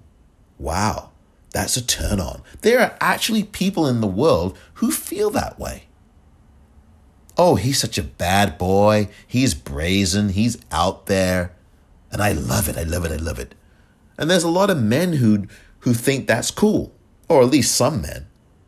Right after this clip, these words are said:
Obviously a majority of white men because they voted for him. And, you know, the, the twelve percent of black men who did. <laughs> Just like, what? They find it cool, man.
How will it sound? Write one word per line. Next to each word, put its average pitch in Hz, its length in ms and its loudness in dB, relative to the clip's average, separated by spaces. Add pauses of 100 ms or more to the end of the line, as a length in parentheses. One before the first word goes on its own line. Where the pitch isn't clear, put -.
(320)
Obviously 175 360 2
a 160 60 -2
majority 120 460 2
of 80 120 -2
white 85 300 -2
men 73 220 -8
because 76 300 -8
they 101 160 2
voted 90 480 -2
for 62 240 -10
him. 76 160 -12 (420)
And, 160 300 0
you 202 80 -2
know, 160 380 -2
the, 127 80 -4
the 101 260 -4
twelve 123 420 0
percent 117 320 0
of 71 160 -8
black 85 320 -6
men 73 220 -8
who 73 140 -8
did. 69 340 -12 (1160)
<laughs> - 20 -12 (540)
Just - 200 -6
like, 247 160 -4
what? 392 440 -4 (840)
They 139 160 2
find 117 380 2
it - 160 -14
cool, 104 440 2
man. 82 560 -4